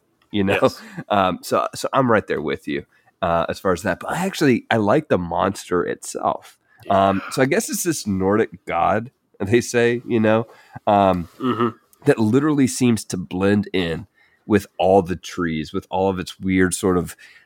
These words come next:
Speaker 1: limbs, its awkward, like, how it can stretch out. That moment where it, like, reaches up to the sky is just really creepy.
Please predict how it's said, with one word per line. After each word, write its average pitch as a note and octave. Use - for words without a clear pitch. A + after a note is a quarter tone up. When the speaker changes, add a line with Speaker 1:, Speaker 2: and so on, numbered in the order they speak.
Speaker 1:
limbs, G2
its F#2+
awkward, F2+
like, E2
how -
it G2
can G#2+
stretch -
out. G2+
That A2
moment B2
where G#2
it, F#2+
like, F2+
reaches G#2
up G2
to F#2+
the D#2
sky F#2+
is G#2
just -
really G#2
creepy. G#2